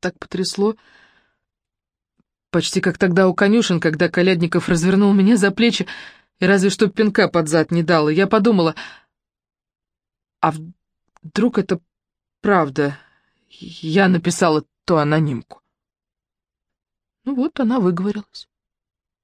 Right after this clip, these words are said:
«Ты с ума сошла?» оторопел Бабкин.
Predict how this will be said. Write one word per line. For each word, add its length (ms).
«Ты 80
с 260
ума 380
сошла?» 380
оторопел 460
Бабкин. 440